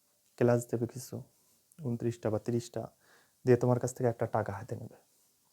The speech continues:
এবং এমনভাবে ব্রেন ওয়াশ করবে যেটা বলার বাহিরে।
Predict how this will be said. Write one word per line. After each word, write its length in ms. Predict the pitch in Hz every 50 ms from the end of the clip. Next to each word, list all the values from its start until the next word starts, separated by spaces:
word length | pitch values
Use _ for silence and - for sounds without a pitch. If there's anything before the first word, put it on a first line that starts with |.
| _ _ _ _ _ _ _ _ _ _ _ _ _ - - - - 139
এবং 120 | 131 131 131 131 123 135
এমনভাবে 480 | 139 147 156 156 151 139 143 139 135 127 120
ব্রেন 200 | 123 123 120 123 123
ওয়াশ 160 | 123 123 - - -
করবে 240 | 117 120 - 110 131 - - _ _ _ _ _ _ _ _ _ _ _ _ _ _ _ -
যেটা 180 | 120 107 110 107 110
বলার 200 | 107 110 110 107 107
বাহিরে। 280 | 104 110 117 107 -